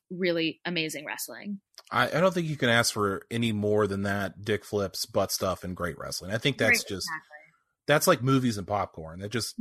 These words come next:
Speaker 2: yeah, hundred percent with you there. And, and your take on Exolicious about being one of your, or being your favorite person in the temple this season, ah, I'm right there with you. Like,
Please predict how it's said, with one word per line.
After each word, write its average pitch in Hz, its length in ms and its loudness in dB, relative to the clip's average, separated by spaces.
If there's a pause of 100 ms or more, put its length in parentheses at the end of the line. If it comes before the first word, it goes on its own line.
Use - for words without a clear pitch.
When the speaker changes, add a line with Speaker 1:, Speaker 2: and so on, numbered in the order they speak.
Speaker 2:
yeah, 104 220 -8 (340)
hundred 135 440 2
percent 90 380 -8
with 78 180 -18
you 107 80 -14
there. 82 220 -12 (400)
And, 143 260 2
and 151 140 0
your 147 120 4
take 160 300 0
on 156 140 2
Exolicious 127 680 0
about 107 300 0
being 110 220 -4
one 110 120 -2
of 104 60 -4
your, 101 300 -4 (320)
or 131 100 2
being 127 180 4
your 110 120 0
favorite 113 260 0
person 117 320 -2
in 101 60 -4
the 95 100 -6
temple 120 520 -4 (160)
this 113 180 -4
season, 107 360 -4
ah, - 200 -12 (180)
I'm 110 160 -8
right 131 120 -4
there 101 120 -4
with 98 220 -8
you. - 160 -18
Like, 76 160 -18